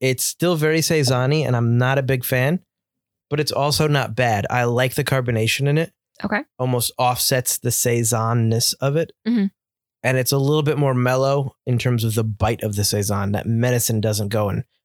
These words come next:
Speaker 1: smack you in the face.
Speaker 2: Overwhelm ya, yeah.
Speaker 1: Um,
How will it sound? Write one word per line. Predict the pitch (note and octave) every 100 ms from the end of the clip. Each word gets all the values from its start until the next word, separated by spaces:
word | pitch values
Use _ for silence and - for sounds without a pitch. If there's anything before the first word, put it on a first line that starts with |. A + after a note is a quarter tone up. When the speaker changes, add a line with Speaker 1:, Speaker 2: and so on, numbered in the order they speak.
| _
Speaker 1:
smack | - C3 B2 A2
you | A#2
in | A2
the | -
face. | A#2 G#2+
Speaker 2:
Overwhelm | D#3 D#3 D#3 -
ya, | - F#3+ -
yeah. | A2+ A2 G2+ G2
Speaker 1:
Um, | G2+ F#2+